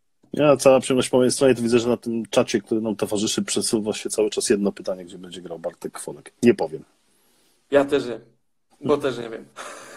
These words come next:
Speaker 1: Może
Speaker 2: Przeczytam
Speaker 1: sam odpowiedzieć, bo jest tutaj na tym czasie, to będzie chciał, to
Speaker 2: Prze-,
Speaker 1: sam
Speaker 2: przeczytam
Speaker 1: odpowie.
Speaker 2: w przeglądzie sportowym albo w innej gazecie.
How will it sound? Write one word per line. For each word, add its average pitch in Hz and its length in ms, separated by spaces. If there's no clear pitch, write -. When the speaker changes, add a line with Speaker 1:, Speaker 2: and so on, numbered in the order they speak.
Speaker 1:
Może 381 200
Speaker 2:
Przeczytam 202 320
Speaker 1:
sam 233 180
odpowiedzieć, 180 520
bo 147 120
jest 156 240
tutaj 104 200
na 101 60
tym 107 160
czasie, - 300
to 92 100
będzie 101 240
chciał, 92 240
to - 100
Speaker 2:
Prze-, - 280
Speaker 1:
sam - 140
Speaker 2:
przeczytam 208 460
Speaker 1:
odpowie. 175 240
Speaker 2:
w - 80
przeglądzie 151 400
sportowym 127 460
albo 131 180
w 131 60
innej 120 240
gazecie. 117 380